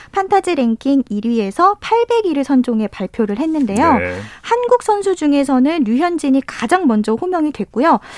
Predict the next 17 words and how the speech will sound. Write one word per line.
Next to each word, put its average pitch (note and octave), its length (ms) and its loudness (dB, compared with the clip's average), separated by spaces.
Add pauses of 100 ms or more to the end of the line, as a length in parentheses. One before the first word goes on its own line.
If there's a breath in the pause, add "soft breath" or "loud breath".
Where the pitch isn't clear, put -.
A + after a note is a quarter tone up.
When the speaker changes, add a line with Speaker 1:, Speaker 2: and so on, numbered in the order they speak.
(140 loud breath)
Speaker 1:
아직 A3 300 0
메이저리그 E4+ 800 0
데뷔를 C#4+ 500 -2
하지 D#4 220 0
않은 C#4+ 420 4
샌디에이고 E4 720 -2
파드리스 F4+ 520 -4
내야수 B3 640 2
김하성은 B3+ 760 2 (320 loud breath)
전체 A#3+ 600 0
이백오십칠 A3 1000 -2
위, F#3 100 -4 (300 loud breath)
또 A#3+ 160 0
이루수 D4+ 420 0
십오 C4 600 2
위에 C#4+ 220 4
올랐습니다. F#3+ 680 -2